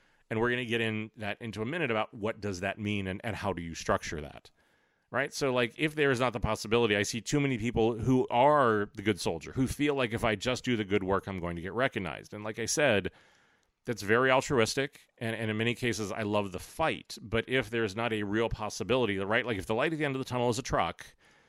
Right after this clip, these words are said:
then that's not going to be a good technique for you. But I think the other part of it is to be able to stick with something and,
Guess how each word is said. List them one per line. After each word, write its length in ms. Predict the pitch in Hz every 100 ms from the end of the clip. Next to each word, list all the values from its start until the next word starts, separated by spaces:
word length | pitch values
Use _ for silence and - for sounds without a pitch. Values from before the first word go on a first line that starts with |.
| _ _ -
then 240 | 117 113
that's 240 | 110 107 117
not 160 | 113
going 160 | 104 104
to 60 |
be 100 | 98
a 40 | 92
good 220 | 92 82
technique 440 | 98 90 95 87
for 180 | - 69
you. 100 | 50 - _ _ _ _ _ _ _ -
But 140 | 127
I 120 | 127
think 220 | 120 143 139
the 140 | 131
other 260 | 143 180 160
part 240 | 139 123
of 80 | 104
it 140 | 107
is 500 | 131 156 135 107 98 -
to 160 | 113
be 160 | 101 123
able 160 | 117
to 160 | - 110
stick 360 | - - 156 123
with 220 | 110 -
something 720 | - 156 190 170 107 92 -
and, 320 | 110 104 98